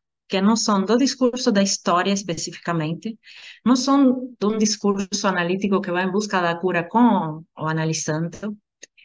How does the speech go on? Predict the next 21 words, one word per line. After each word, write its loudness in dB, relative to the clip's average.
e 6
não 4
são -2
especificamente 2
da 0
filosofia -2
tradicional. 0
Então, 2
a 6
gente 0
tá 4
aqui, 4
né? 4
<laughs> -4
É 2
numa 8
espécie 2
de, 4
numa 6
mureta, 4
né? 2